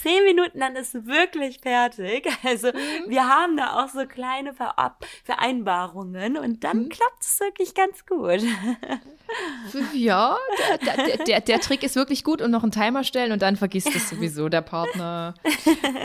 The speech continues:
Speaker 2: Aber, aber jetzt gefällt dir mal was nicht und sagst du das dann so, Jerry, und ist der dann manchmal, äh, doch irgendwie eingeschnappt? Also bei mir ist manchmal so, ich sa-, ich, ich sag das dann irgendwie komisch und das bekommt der andere in den falschen Hals und dann führt das wieder zu Streit.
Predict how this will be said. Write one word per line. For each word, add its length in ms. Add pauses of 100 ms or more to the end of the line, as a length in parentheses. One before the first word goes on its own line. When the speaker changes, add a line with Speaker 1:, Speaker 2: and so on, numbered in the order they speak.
(140)
Speaker 2:
Aber, 240 (180)
aber 120 (180)
jetzt 240
gefällt 320
dir 80
mal 180
was 200
nicht 340
und 180
sagst 320
du 60
das 180
dann 160
so, 100
Jerry, 360
und 60
ist 200
der 80
dann 140
manchmal, 680
äh, 220
doch 320
irgendwie 580 (320)
eingeschnappt? 800
Also 120 (120)
bei 120
mir 120
ist 100
manchmal 280
so, 160
ich 160
sa-, 180
ich, 180 (120)
ich 80
sag 200
das 120
dann 160
irgendwie 240
komisch 500 (240)
und 120
das 160
bekommt 340
der 100
andere 200
in 40
den 100
falschen 340
Hals 340 (400)
und 140
dann 120
führt 160
das 140
wieder 140
zu 100
Streit. 460